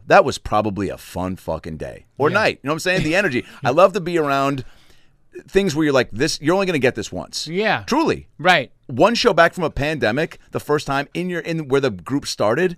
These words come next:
Speaker 2: Yeah.
Speaker 1: Give me a break, dude. That's
Speaker 2: Yeah.
Speaker 1: bonkers. And it
Speaker 2: In
Speaker 1: was
Speaker 2: Fenway Park,
Speaker 1: from
Speaker 2: yeah.
Speaker 1: in Fenway Park, and, and from the get-go,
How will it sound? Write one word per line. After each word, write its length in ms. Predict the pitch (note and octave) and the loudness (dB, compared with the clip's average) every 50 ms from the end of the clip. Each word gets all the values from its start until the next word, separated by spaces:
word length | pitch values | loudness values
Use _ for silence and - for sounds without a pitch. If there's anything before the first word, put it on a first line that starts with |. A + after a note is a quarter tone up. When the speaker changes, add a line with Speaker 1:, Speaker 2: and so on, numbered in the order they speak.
| _ - | _ -14
Speaker 2:
Yeah. 280 | A2 A2+ G#2+ G#2 F#2 | -14 -12 -12 -10 -10
Speaker 1:
Give 120 | - A3 A3 | -8 -6 -6
me 120 | A3+ A3+ | -4 -6
a 60 | A3 | -6
break, 420 | D#3 - - G3 A3 A3 G#3+ - - | -8 -8 -6 -4 -2 -2 -2 -2 -2
dude. 140 | D#3+ E3 | -6 -4
That's 140 | D#3 F#3 - | -2 -2 -4
Speaker 2:
Yeah. 100 | - G3 | -4 -6
Speaker 1:
bonkers. 500 | F3+ G3 G#3 G#3+ G3+ - D#3+ A#2+ G2 - - | -4 -2 0 -2 -2 0 -2 -2 -4 -4 -6
And 160 | E3+ F3 F3 | -6 -4 -2
it 60 | F#3 | -2
Speaker 2:
In 40 | F3+ | -2
Speaker 1:
was 140 | E3+ E3+ C#3 | -2 -2 -2
Speaker 2:
Fenway 200 | A2+ A2 G2+ G2+ | -4 -8 -10 -12
Park, 320 | - G#2 G#2 G2+ F#2+ F#2 | -12 -12 -12 -12 -12 -12
Speaker 1:
from 200 | - - F3+ F#3+ | -4 -2 -2 0
Speaker 2:
yeah. 60 | F#3+ F3 | 0 -2
Speaker 1:
in 40 | C#3+ | 0
Fenway 260 | - F#3 G3 G3 F#3+ | 0 2 2 4 2
Park, 260 | F3+ - G3 F#3 E3+ - | 4 6 6 6 6 4
and, 200 | D3+ C#3+ C#3+ C3 - | 0 -4 -4 -4 -6
and 120 | D3 C3+ | -8 -2
from 120 | C3+ D#3 D#3 | -2 0 0
the 60 | C#3 | 0
get-go, 580 | G#2 - D3 E3 G3 - - A2+ F#2+ F2 D#2+ | -2 4 4 4 4 4 2 0 0 0 0